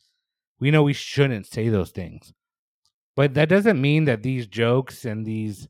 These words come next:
things, like, we're not all a little bit racist. We're not all a little sexist, a little misogynist.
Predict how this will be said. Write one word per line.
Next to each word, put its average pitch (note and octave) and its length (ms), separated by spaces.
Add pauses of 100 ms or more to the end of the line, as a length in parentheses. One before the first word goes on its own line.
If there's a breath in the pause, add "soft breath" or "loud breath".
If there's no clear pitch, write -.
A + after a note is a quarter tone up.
(460)
things, C3+ 400
like, G#2 260
we're A#2 220
not B2+ 180
all A#2+ 160
a G#2+ 80
little G2+ 160
bit G2+ 160
racist. G2+ 480
We're G2+ 100
not G2 200
all F#2+ 180
a - 20
little G2 200
sexist, G2 560
a - 20
little F2+ 180
misogynist. G2 600